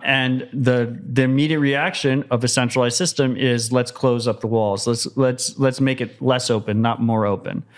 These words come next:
And the difference with Nostr is Nostr is a protocol. It's not controlled by any company.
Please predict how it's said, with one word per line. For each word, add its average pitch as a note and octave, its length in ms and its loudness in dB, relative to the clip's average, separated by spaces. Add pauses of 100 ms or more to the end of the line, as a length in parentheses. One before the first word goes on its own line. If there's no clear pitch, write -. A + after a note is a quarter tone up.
(280)
And C3+ 160 2
the C3 60 0
difference D#3 400 2
with A#2 100 0
Nostr D3+ 400 2
is B2 160 0
Nostr C3 300 2
is A#2+ 120 0
a A2+ 60 0
protocol. B2 460 0
It's - 160 -4
not B2 160 2
controlled B2 400 -2
by G2+ 140 0
any G#2+ 220 0
company. C#3+ 540 -2